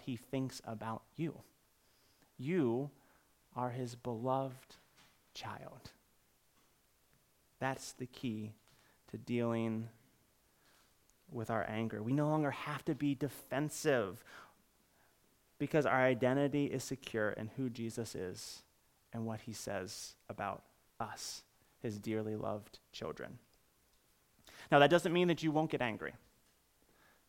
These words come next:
but it now means that you do have an outlet for that anger. You can lament to God about it.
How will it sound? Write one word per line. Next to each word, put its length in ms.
but 120
it 80
now 200
means 300
that 220
you 80
do 220
have 240
an 120
outlet 380
for 160
that 200
anger. 380
You 120
can 320
lament 600
to 140
God 260
about 320
it. 100